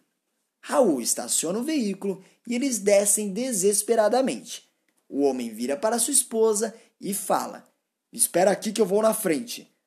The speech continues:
Vitória fala: "Nada disso, ele é meu filho, pode deixar que eu vou junto." O casal entra na casa e percebe que ela está vazia. Vitória começa a chorar e pergunta: "Pra onde será que eles foram, meu Deus?"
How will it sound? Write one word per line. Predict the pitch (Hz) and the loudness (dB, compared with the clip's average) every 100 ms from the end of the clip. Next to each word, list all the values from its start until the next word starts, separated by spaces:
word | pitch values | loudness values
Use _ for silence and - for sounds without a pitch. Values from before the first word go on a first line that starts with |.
| _ _ - | _ _ -10
Vitória | 202 254 196 131 160 | -8 -4 -2 -2 -4
fala: | - 123 120 - _ _ _ _ - | -6 -8 -8 -12 _ _ _ _ -6
"Nada | 233 262 247 | -2 0 0
disso, | 202 185 - - _ _ - | 0 2 2 0 _ _ -4
ele | 180 | -2
é | |
meu | 220 277 | 2 0
filho, | 277 233 202 135 - _ _ | 0 -2 -2 -4 -10 _ _
pode | 226 233 | -2 -2
deixar | 240 233 240 233 | -2 -2 -2 -2
que | |
eu | 233 | -2
vou | 262 240 | 0 -2
junto." | 175 190 143 - - _ _ _ _ _ _ _ - | -4 -6 -8 -14 -20 _ _ _ _ _ _ _ -2
O | 311 | 2
casal | 330 285 185 143 113 110 | 4 4 4 2 0 -4
entra | 135 143 226 | -6 -4 -4
na | 285 | -2
casa | 311 185 143 135 139 135 - _ | -2 -2 -2 -2 -4 -6 -14 _
e | 269 285 | 0 0
percebe | 320 285 - 240 240 240 | 0 -2 0 0 0 -2
que | 233 | 0
ela | 233 233 | 2 2
está | - 180 139 | 0 -2 0
vazia. | 180 226 151 117 80 - _ _ _ _ | 2 2 0 -4 -10 -18 _ _ _ _
Vitória | 175 156 - 135 120 | -14 -8 -2 -2 -2
começa | - 120 120 147 214 | -6 -6 -2 0 0
a | |
chorar | - 381 233 185 180 - _ - | -2 0 2 0 -2 -8 _ -16
e | - | -16
pergunta: | - 214 247 131 113 - - _ _ _ _ _ _ _ - | 0 0 2 -6 -12 -20 -20 _ _ _ _ _ _ _ -10
"Pra | 269 | -8
onde | 262 277 269 | -6 -6 0
será | 240 262 254 | 0 0 -4
que | 262 | -6
eles | 247 240 | -2 -2
foram, | - 269 277 262 | -2 2 2 2
meu | 240 208 | 0 -2
Deus?" | 208 220 202 - | -2 -2 0 0